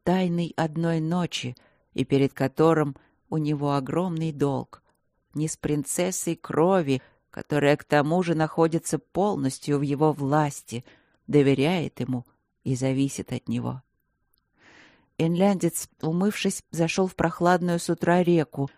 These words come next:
По красноватой от железа воде шли круги, и лёгкая дымка таяла на солнце. Через пару минут он снова дышал ровно,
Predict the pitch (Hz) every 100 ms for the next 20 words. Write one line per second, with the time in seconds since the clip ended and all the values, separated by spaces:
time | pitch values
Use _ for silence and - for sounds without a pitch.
0 | _ - - 147 - 147 151 175 - 151
1 | 151 156 170 165 156 151 147 156 185 -
2 | _ - 185 190 190 180 156 160 - _
3 | _ - 143 156 156 - 147 139 160 185
4 | - - 147 147 143 143 139 - 131 131
5 | 127 - 143 _ _ _ - _ - 160
6 | 170 - 180 180 180 190 214 - - _
7 | 190 208 - 214 196 147 147 151 160 156
8 | 147 160 196 180